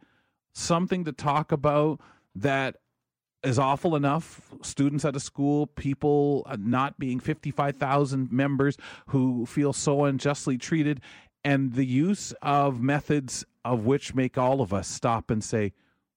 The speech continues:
"Well, hold on, wh-, what happened to our rights here?" So can we start with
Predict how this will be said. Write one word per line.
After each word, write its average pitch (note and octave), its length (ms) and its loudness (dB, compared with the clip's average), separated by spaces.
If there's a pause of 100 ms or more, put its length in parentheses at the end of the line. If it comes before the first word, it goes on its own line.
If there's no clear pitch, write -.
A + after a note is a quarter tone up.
(140)
"Well, A#2 220 -2
hold C3+ 160 0
on, C#3 160 0
wh-, G2 220 -6
what A2 500 -4
happened B2 340 -2
to A2+ 120 -2
our G#2 120 0
rights C#3 380 -2
here?" F#2 200 -4
So A#2+ 180 -4
can C3+ 180 -4
we F3+ 140 -2
start D3+ 440 -4
with A#2 360 -2